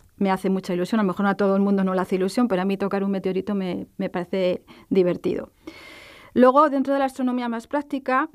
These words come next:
un profesor de la facultad, las demás charlas ya las damos profesores de la facultad del grupo de, de astronomía. Eh, pues va, se va a impartir un taller de observación asistido por ordenador. Hay un programa muy extendido para esto que se llama el Stellarium,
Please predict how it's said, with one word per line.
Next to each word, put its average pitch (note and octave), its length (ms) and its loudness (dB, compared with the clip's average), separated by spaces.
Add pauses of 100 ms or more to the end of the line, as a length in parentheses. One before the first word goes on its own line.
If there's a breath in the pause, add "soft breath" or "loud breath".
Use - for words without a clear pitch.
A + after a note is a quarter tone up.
(160)
un A3 160 -2
profesor G#3+ 340 -4
de A3 80 -2
la G#3+ 100 0
facultad, G#3+ 440 0
las G3 140 2
demás A#3+ 220 0
charlas B3+ 340 0
ya A3+ 80 0
las G3+ 160 -2
damos G#3 260 -4
profesores F#3+ 440 -8
de F#3+ 60 -4
la F#3 120 -6
facultad F#3 420 -4
del F#3 140 -2
grupo F3+ 240 -6
de, F3 320 -6
de E3 80 -8
astronomía. - 580 -6 (720 loud breath)
Eh, G#3+ 680 6
pues G3+ 280 -2
va, A3 120 2
se A3 100 -2
va G#3+ 80 0
a A#3+ 40 4
impartir B3 420 2
un B3 100 0
taller A#3 240 4
de A#3 80 -2
observación A3 480 -4
asistido A3 460 -4
por F#3+ 100 -4
ordenador. F#3+ 540 -2
Hay G#3 160 -2
un G#3+ 80 0
programa G3+ 480 0
muy G3 380 0
extendido F#3+ 640 -4
para F#3+ 220 -2
esto A3+ 300 -4
que F#3+ 100 -6
se F#3+ 140 -6
llama F#3+ 180 -2
el F3+ 100 -4
Stellarium, A3 600 -2